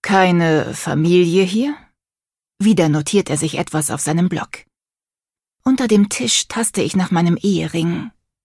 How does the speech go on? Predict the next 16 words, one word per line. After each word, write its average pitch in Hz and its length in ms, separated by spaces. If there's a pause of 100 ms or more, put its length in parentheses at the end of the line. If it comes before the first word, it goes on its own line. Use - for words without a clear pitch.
(280)
Er 226 120
gleitet 240 440
in 196 100
meine 185 280
Hand. - 380 (1500)
"Nein, 214 420 (600)
keine 294 260
Familie." 180 500 (1500)
"Also 165 580
kennen 220 320
Sie 156 100
die 156 120
Gegend 160 340
nicht 175 200
besonders 147 440
gut?", - 380